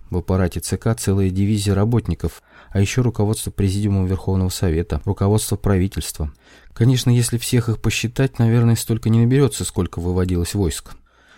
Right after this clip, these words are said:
Для встречи наших воинов после почти девятилетней войны можно было бы найти человек пять, которые встретили бы наши части на Термесском и Кушкинском направлениях. Но этого не произошло.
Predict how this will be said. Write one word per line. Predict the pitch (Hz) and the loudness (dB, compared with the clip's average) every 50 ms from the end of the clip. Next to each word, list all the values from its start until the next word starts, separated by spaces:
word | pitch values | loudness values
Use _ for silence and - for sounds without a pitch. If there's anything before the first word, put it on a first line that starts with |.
| _ - | _ -6
Для | - 95 98 107 | -2 0 0 0
встречи | - - - 127 127 120 - - | 0 0 0 0 0 2 2 2
наших | 110 113 117 113 - - - - | 2 2 2 2 0 -4 -4 -2
воинов | 110 120 131 123 107 98 - - | 0 2 2 2 2 0 0 -2
после | 95 95 - - 98 | -2 -2 -2 -4 -2
почти | - 104 - - - - 110 | -2 -2 -2 -2 -4 -4 -2
девятилетней | 101 101 101 104 101 - 107 104 107 104 - 101 98 | 0 2 0 0 2 0 0 2 2 2 2 2 2
войны | 95 98 98 101 110 120 120 117 - _ _ _ _ - | 2 2 2 4 4 4 2 2 -2 _ _ _ _ 0
можно | 107 117 127 123 110 110 101 | 4 4 4 4 4 2 2
было | 98 107 107 104 | 4 2 2 2
бы | 98 98 95 | 2 2 2
найти | 95 95 98 92 - 98 | 2 2 2 0 -2 -4
человек | - - 98 95 95 98 - - | -4 -2 0 0 0 0 -2 0
пять, | - 117 104 - - - | 2 2 2 2 0 -6
которые | - - 78 - 87 87 85 | -8 -6 -4 -2 -2 -2 -2
встретили | - - - 98 101 - - 90 | -4 -4 -6 -6 -4 -4 -4 -2
бы | 85 90 | 0 0
наши | 90 90 90 - - - | 0 0 0 -2 -4 -6
части | - - 107 - - - - 78 - | -2 0 0 -2 -2 -4 -6 -2 -2
на | 95 | -4
Термесском | - - - 90 92 101 101 - - - 92 82 - | -2 -2 -2 0 0 0 0 -2 -2 -4 -4 -2 -2
и | 104 98 | -4 -4
Кушкинском | - - 117 113 - - - 98 90 - - 85 85 | -2 -2 -2 -2 -2 -2 -4 -4 -4 -4 -4 -4 -4
направлениях. | 87 90 - 101 101 104 113 110 101 92 85 78 76 - - - - - _ _ _ _ _ - - | -4 -2 0 0 2 2 4 4 2 2 2 0 -2 -6 -10 -16 -20 -20 _ _ _ _ _ -10 -2
Но | - 101 113 | 4 6 6
этого | 123 123 - 113 113 | 6 6 4 2 2
не | 113 110 | 2 2
произошло. | - - 104 104 101 104 101 101 - - - 80 78 73 | 0 0 -2 0 0 0 -2 -2 -2 -2 -2 -2 -2 -4